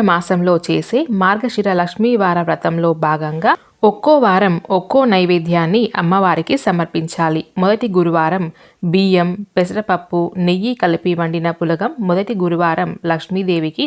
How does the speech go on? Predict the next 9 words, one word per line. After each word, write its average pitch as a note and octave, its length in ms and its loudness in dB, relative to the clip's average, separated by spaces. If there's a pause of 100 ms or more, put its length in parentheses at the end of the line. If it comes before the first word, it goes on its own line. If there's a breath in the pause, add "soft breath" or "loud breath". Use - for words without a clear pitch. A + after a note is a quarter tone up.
నైవేద్యంగా E3+ 680 -2 (100)
సమర్పించాలి. D#3+ 720 -4 (480 loud breath)
రెండవ G#3+ 280 2 (120)
గురువారం F3 500 0 (160)
మినప్పప్పు, F3 600 -2 (260)
బియ్యంతో F3+ 520 0 (120)
చేసిన E3 300 -4 (180)
అట్లు, E3 320 -4 (520 soft breath)
తిమ్మనం G3+ 440 4